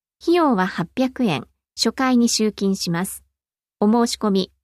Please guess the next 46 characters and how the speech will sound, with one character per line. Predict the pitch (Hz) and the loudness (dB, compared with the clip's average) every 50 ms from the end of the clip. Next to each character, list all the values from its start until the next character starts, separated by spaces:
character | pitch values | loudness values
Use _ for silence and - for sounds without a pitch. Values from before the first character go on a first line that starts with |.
| _ - | _ -2
往 | 202 240 294 320 | 0 2 2 0
復 | - - - 294 302 | -2 -4 -6 -4 -4
は | 294 311 302 | -2 -2 -2
が | 277 269 277 | -2 -2 -4
き | - - 190 | -4 -4 -2
で | 180 196 190 190 _ - - _ _ _ _ | 0 0 -2 -2 _ -12 -20 _ _ _ _
八 | - - 214 - - 285 285 | -6 -6 -4 -2 -2 -2 0
月 | 294 294 285 - - 262 233 | 0 -2 -2 -2 -2 -4 -2
十 | - 240 269 294 302 | 0 0 0 0 0
三 | 294 - 320 302 294 277 | -2 -2 0 0 2 2
日 | 247 220 202 - - - - - | 2 0 0 -2 -6 -12 -12 -6
金 | - 247 269 277 285 285 277 | -4 -2 0 0 0 0 0
曜 | 285 285 277 247 202 | 0 2 2 2 2
日、 | 170 165 - - _ _ _ _ _ _ _ _ _ _ _ - | 0 0 -2 -4 _ _ _ _ _ _ _ _ _ _ _ -2
当 | - 262 285 302 | 0 2 2 2
日 | 247 269 269 262 - - 240 240 - | 0 -2 -4 -4 -2 0 0 0 0
消 | - - 196 | 0 -2 -2
印 | - - - 302 302 302 277 269 | -2 -2 -2 -2 0 0 0 0
有 | 285 294 285 | 0 0 -2
効 | 285 - 285 285 285 | -2 -2 -2 -2 0
ま | 277 285 262 | 0 0 0
で | 254 226 | 0 0
に | 214 226 - - | 0 0 0 -2
お | 180 170 | -4 -2
願 | 170 160 160 165 160 | -2 -2 -4 -4 -4
い | 156 | -6
し | - - 156 | -6 -6 -6
ま | 143 147 180 | -4 -4 -4
す。 | - - - - _ _ _ _ _ _ _ _ _ _ _ _ _ _ _ _ _ _ _ _ _ _ | -6 -6 -10 -16 _ _ _ _ _ _ _ _ _ _ _ _ _ _ _ _ _ _ _ _ _ _
お | - 202 | -4 -2
問 | - 285 294 277 | 0 0 0 2
い | 262 262 | 2 0
合 | 262 | 0
わ | 254 247 | 0 -2
せ、 | 247 - 233 226 208 - _ | -2 -2 -2 -2 -2 -4 _
場 | - 185 196 | -4 -4 -4
所、 | - - - 208 196 - _ _ | -2 -2 -2 -2 -2 -2 _ _
お | - 185 | 0 0
申 | 185 214 247 247 240 | 2 2 2 2 0
し | - - | -2 -4
込 | - - 214 | -6 -4 -2
み、 | 190 190 175 - _ _ _ _ _ _ - | -2 -2 -2 -4 _ _ _ _ _ _ -2
郵 | 208 254 302 320 | 0 2 2 2
便 | 320 320 320 311 | 2 0 0 0
番 | 294 302 294 294 262 202 | 0 0 0 0 0 0
号 | - 170 160 151 | 0 -2 -2 -2